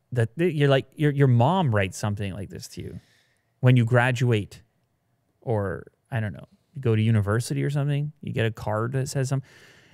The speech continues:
I, I, obviously, this person, maybe this person has a personal relationship with Tim Cook, but presumably they don't. And presumably people who ha-, have received this who don't have a personal relationship with Tim Cook,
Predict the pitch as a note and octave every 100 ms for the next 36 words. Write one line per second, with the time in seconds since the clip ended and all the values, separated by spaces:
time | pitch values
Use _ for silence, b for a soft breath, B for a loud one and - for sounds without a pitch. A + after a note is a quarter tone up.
0 | b _ _ _ _ - - - _ _
1 | - G3 C4+ C#4+ - G3 E3 - - D#3
2 | - D#3 F#3+ E4 E4+ C#4+ - A#3+ A3+ G3+
3 | F3 D#3 D3+ - C#3 D#3 C3 A#2 A2 A2
4 | C3 - C#3+ - C#3+ C#3 C3+ - C3+ -
5 | - A2+ _ _ - C3 C3+ G3+ G#3 D#3+
6 | C3+ A#2 G#2 A#2 D3+ D#3 C3 A2+ A#2+ D3+
7 | G3+ D#3+ D3 C#3+ C#3 C#3 C3 C3 B2 B2
8 | A#2+ G#2+ B2+ B2 A2+ C3 B2 C#3 F#3 A2
9 | A2+ A2 G#2+ A#2 A2 A2+ G#2+ G#2+ A2 G#2
10 | G#2 G#2 A2 G2+ G#2 A2+